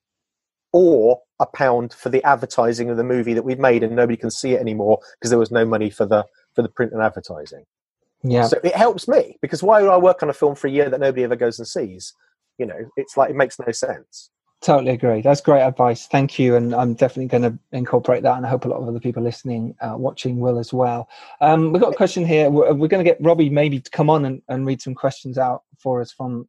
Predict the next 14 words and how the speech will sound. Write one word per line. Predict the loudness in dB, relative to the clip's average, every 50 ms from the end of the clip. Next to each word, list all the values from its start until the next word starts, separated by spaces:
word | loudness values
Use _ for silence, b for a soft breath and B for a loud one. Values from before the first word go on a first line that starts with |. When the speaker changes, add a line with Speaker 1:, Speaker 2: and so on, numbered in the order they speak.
| _
Speaker 2:
people. | -10 -10 -8 -8 -6
But | -2 0 0
I | 0
just, | -2 -4 -4 0
while | 2 4 4 4
we | 4 2
were | 2
talking | 2 0 -2 -2 -2 -4 -2
earlier | 0 2 2 2 0 -2 -4 -6 _ b b b b b b b b -2
about | 2 2 4 4 2 0 -2 _ _ -4 -4
editing | -2 -2 -4 -4 -4 -4
and | -2 0
learning | 2 2 2 2 -2
to | -6 -4